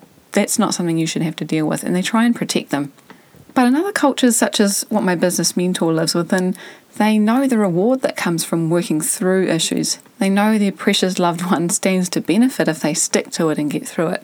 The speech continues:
So it was just brought to mind, you know, the difference in,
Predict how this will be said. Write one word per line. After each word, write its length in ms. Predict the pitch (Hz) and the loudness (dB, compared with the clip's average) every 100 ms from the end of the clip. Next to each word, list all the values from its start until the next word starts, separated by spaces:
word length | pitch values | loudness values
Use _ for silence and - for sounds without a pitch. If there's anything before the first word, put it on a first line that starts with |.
| - - - - - | -12 -16 -14 -12 -2
So 360 | - 208 196 - - - | 2 4 2 -2 -12 -4
it 40 | 233 | -2
was 100 | 214 | 0
just 240 | 277 - | 0 2
brought 220 | 247 247 | 2 2
to 80 | - | 0
mind, 340 | 196 180 185 175 | 2 2 2 2
you 60 | |
know, 140 | 160 151 | 2 0
the 100 | 165 | 0
difference 500 | 208 - 180 - - | 0 0 0 0 -2
in, 300 | 170 165 | 0 -2